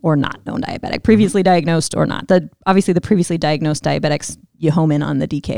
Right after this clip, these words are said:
Speaker 1: A sometimes a little quicker. But, um, let's say you've gotten to the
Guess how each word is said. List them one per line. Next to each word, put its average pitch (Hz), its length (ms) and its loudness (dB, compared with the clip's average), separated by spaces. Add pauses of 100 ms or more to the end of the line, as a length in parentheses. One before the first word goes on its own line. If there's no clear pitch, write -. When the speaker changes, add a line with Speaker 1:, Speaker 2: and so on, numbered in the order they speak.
(160)
Speaker 1:
A - 60 -10 (400)
sometimes - 380 -4
a 160 40 -6
little 135 160 -4
quicker. - 420 -4 (600)
But, 165 320 0
um, 165 480 -2 (440)
let's 233 160 2
say 277 80 6
you've 208 200 6
gotten 285 120 4
to 285 80 8
the 233 60 6